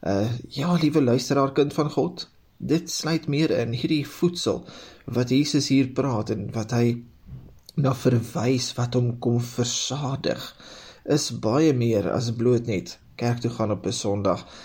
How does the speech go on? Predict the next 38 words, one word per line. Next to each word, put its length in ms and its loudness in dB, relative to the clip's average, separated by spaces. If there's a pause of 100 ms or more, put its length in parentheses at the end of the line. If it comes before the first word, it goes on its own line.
(180)
en, 400 -2 (300)
uh, 380 0 (100)
bid 380 2
wanneer 280 2
ek 180 -2
dalk 300 -2 (200)
'n 160 -2
notas 480 2
of 120 -2
wanneer 240 2
ek 160 0
dalk 240 2
onthou, 480 0
um, 200 -2 (180)
so 160 2
dan 200 0
en 120 4
wanneer 240 2
die 220 0
week 220 0
Bybel 320 0
te 140 -4
lees. 320 -2 (600)
Hierdie 280 4
geestelike 540 0
voeding 480 0
en 220 -4
opbou 600 -2 (480)
word 420 2
gewerk 720 -2
in 200 0
die 220 -2
harte 480 0
van 200 -6
die 180 -6
kind 260 0
van 260 -4
God. 460 -2